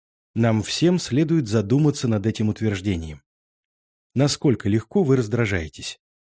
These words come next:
Может ли даже незначительное саркастическое замечание испортить вам день? Или же вы способны из любви к бросившему эти слова человеку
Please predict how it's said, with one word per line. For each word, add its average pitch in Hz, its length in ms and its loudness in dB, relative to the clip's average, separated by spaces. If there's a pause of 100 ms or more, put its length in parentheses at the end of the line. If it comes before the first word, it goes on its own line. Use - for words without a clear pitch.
(560)
Может 170 380 2
ли 147 120 2
даже 143 260 4
незначительное 131 840 2
саркастическое 107 920 -2
замечание 123 720 0 (260)
испортить 151 540 -4
вам 127 260 0
день? 90 300 -2 (720)
Или 110 180 2
же 104 140 0
вы 110 120 2
способны 107 600 -2
из 98 160 -2
любви 110 360 0
к - 80 -10
бросившему 104 600 -2
эти 101 140 -4
слова 107 320 -2
человеку 104 680 -2